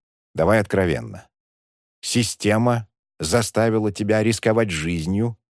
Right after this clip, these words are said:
чтобы усмирить зараженную скверной волчару?» «Эм, это тоже была моя идея. Но я ведь и не рисковал жизнью, просто...» Муан перебил. «А что насчет того раза, когда ты свалился в мертвое озеро?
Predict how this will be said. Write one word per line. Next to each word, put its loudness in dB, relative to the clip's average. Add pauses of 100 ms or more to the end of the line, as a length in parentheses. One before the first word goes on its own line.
(100)
чтобы 2
усмирить 2
зараженную 2
скверной 0
волчару?» 0 (760)
«Эм, -4
это 0
тоже 0
была 2
моя -2
идея. -4 (400)
Но 2
я 4
ведь -2
и -2
не 2
рисковал 0
жизнью, -6
просто...» -2 (300)
Муан 2
перебил. -4 (520)
«А 4
что 2
насчет 0
того 4
раза, 2
когда 0
ты -8
свалился 0
в -6
мертвое 2
озеро? 2